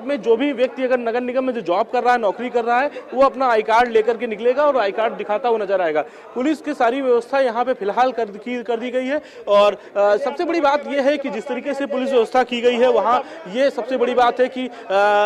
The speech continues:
यहाँ पे हर तरीके से इंतजाम किए गए हैं। इसके साथ ही साथ में अगर बात करें, इस व्यवस्था की अगर बात करते हैं तो डीएम लखनऊ मौके पे पहुंच चुके हैं और मौके पे निरीक्षण करने के लिए यहाँ पे पहुंचे हुए हैं।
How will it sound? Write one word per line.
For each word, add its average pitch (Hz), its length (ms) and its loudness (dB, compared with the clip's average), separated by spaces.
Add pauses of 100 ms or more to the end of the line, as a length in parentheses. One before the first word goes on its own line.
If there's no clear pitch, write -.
(320)
यहाँ 233 280 2
पे 262 100 2
हर 240 160 0
तरीके 240 300 -6
से 254 100 -4
इंतजाम 214 380 0
किए 214 180 2
गए 185 100 2
हैं। 147 80 0 (260)
इसके 294 220 -4
साथ 247 260 0
ही 302 40 -4
साथ 269 220 2
में 277 140 0
अगर 269 200 2
बात - 180 4
करें, 285 220 0
इस 277 440 0
व्यवस्था 226 300 2
की 269 100 -2
अगर 269 180 0
बात 247 180 2
करते 285 300 2
हैं 294 140 2
तो - 320 0 (440)
डीएम 262 280 4
लखनऊ 247 460 4 (220)
मौके 214 320 4
पे 285 80 0
पहुंच 240 340 0
चुके 254 160 -4
हैं 277 200 2
और 262 300 2 (200)
मौके 240 260 4
पे 277 120 0
निरीक्षण 233 420 2
करने 254 280 2
के 247 80 -4
लिए 240 100 -2
यहाँ 240 180 0
पे 240 80 -6
पहुंचे 214 300 -2
हुए 180 140 0
हैं। 135 80 -10